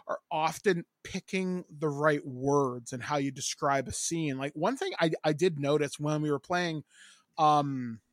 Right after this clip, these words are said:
Fools Who Ride last year is when I described the bodies that were in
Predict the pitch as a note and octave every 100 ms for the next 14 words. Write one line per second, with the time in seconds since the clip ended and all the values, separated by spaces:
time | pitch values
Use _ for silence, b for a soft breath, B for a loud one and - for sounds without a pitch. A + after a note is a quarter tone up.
0 | _ _ _ _ _ - - - F3 D#3+
1 | - D#3 C3 C#3 D3 C3 A3+ C3 - -
2 | C#3+ E3 E3 C#3+ - B B B B B
3 | - F#3 E3 F3+ F3 D3+ - - F#3+ F3+
4 | F3+ D#3+ - D3 B2+ - C#3+ D3+ C#3+ C3
5 | C3+ - - - D3 C3+ D#3+ C#3 C#3 C3
6 | C3 D3 C#3+ C3+ B2+ A#2+